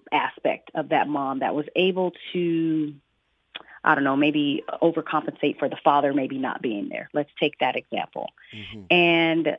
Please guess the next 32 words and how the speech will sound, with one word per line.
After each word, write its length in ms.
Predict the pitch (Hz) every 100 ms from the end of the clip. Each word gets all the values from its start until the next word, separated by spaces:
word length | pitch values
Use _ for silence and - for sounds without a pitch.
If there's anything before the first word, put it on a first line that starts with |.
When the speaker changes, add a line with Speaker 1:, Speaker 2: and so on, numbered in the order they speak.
| -
Speaker 1:
you 120 | - 151
know, 260 | 147 147 -
coming 300 | - 208 190
down 260 | 175 170 175
on 80 | 156
the 80 | 151
son 260 | - 143 139
really 220 | 160 185 165
hard 460 | - 135 - 50 - - _ _ -
and 220 | 147 143
being 220 | 156 147
very 260 | 180 202 170
rigid 360 | 156 147 127
and 100 | 127
very 240 | 139 180 160 -
strict. 260 | 151 113 139
I 40 |
know 120 | 156
you 100 | 165
talked 280 | 165 160 -
about 180 | 156 123
helicoptering 1000 | - 190 160 - 143 - - 90 101 80 73
and, 100 | 101 101
Speaker 2:
Mm-hmm. 340 | 104 101 117 120
Speaker 1:
and 280 | 156 151 143
being 240 | 185 165 151
cold. 600 | - 214 175 143 139 -
And 260 | - 240 - - - _ _ _ - 165
there's 260 | 190 180 180
this 100 | 170 -
idea 520 | 139 151 151 254 220
that 180 | 165 151